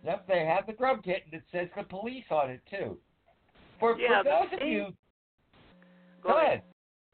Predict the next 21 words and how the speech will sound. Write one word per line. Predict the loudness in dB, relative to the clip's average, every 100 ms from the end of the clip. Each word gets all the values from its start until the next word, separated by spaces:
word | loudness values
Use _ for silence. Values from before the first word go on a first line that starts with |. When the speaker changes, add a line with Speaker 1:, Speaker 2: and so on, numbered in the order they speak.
| -20 -20 -20 -20 -6
Speaker 1:
No, | 2 2
you | 2 -4
go | 2 2
Speaker 2:
The |
Speaker 1:
ahead. | 2 -2
Speaker 2:
Sting | -2 -2 0
one | 0 2
comes | 0 0 -2
with | -4
his | -4 -2 0
bass, | 0 -2 -6 -10 -18
and, | -12 -8 -6 -6 -10 -6
uh, | -4 -2 -6
Andy | -8 -6 0
Summers | 0 0 -6 -2
comes | -2 -2 -6
with | -8
the |
guitar, | -10 -12 -2 2 2 0 -4 -10
too. | -6 -6 -8 _ _ _ _ -20 -20 _ _ _ _ _ _ -2
Speaker 1:
Nice, | 0 0 -2